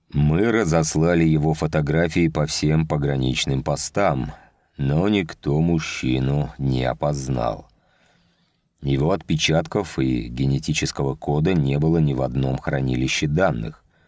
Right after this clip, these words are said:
Это было очень странно.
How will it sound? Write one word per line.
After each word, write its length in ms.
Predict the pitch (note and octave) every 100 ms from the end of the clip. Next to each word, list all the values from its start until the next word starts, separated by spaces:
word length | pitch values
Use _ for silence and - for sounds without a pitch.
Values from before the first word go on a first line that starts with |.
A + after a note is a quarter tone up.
| _ _ _ _ _ _ _ _ _
Это 320 | D#2 D2+ D#2 E2+
было 240 | C#2+ B1+
очень 380 | C2 C2+ D#2 D2+
странно. 640 | - - G2+ E2 A#1 G#1+